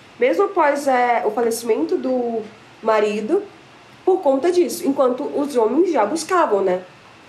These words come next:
E essa busca, normalmente, pelos homens mais velhos, eu acho que até é, é por mulheres mais jovens, porque as mulheres idosas, que é isso que você falou do corpo, elas já não tão no padrão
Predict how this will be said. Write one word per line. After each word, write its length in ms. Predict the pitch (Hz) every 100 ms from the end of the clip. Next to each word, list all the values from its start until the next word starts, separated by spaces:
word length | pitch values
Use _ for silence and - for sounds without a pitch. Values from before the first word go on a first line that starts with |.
| -
E 80 | 220
essa 200 | 240 254
busca, 240 | 254 311 381
normalmente, 400 | 311 247 233 -
pelos 240 | 233 214
homens 220 | 214 202
mais 200 | 202 190
velhos, 280 | 196 247 247
eu 80 | 220
acho 180 | 233 -
que 60 | 240
até 1000 | 233 240 220 269 320 349 311 247 208 180 175 - - - - - - - - -
é, 480 | 208 208 202 202 202
é 60 |
por 140 | 208 254
mulheres 360 | 262 254 330
mais 200 | 285 339
jovens, 420 | 294 247 262 202 -
porque 240 | 233 226
as 100 | 202
mulheres 460 | 202 202 254 277 190
idosas, 420 | 180 202 294 -
que 80 | 240
é 40 |
isso 80 | 233
que 60 |
você 140 | 233 240
falou 220 | 247 233
do 80 | 277
corpo, 280 | 311 220 202 - - - - - -
elas 280 | - 233 240
já 140 | 247 240
não 140 | 277
tão 120 | 311
no 120 | 269
padrão 600 | 269 285 262 226 214 285